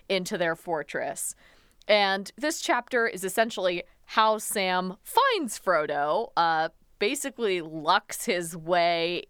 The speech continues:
into the fortress and also into rescuing Frodo. And Frodo reclaims the ring and they set back out on their journey. For being a relatively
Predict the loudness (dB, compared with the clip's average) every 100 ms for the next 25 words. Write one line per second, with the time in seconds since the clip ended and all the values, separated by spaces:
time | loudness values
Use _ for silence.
0 | _ 0 0 -2 -2 -2 0 -2 -4 2
1 | 4 4 0 0 0 -4 -2 -2 0 0
2 | -2 -2 -6 -6 -4 -2 -4 -8 -20 _
3 | 2 2 2 -4 -2 -4 -2 0 0 0
4 | -2 -2 -6 -12 -20 _ 0 2 2 0
5 | -6 -18 _ _ 2 2 4 2 2 -6
6 | -4 -2 -2 -4 -4 -2 0 -2 -2 -6
7 | -8 -6 -4 -6 _ -10 0 0 2 0
8 | 0 0 0 0 -4 _ _ _ _ 0
9 | 0 0 -4 -6 -4 -6 -6 -8 -12 -14
10 | _ _ _ _ -18 -12 -2 2 2 2
11 | 2 2 4 2 2 -4 -6 0 0 0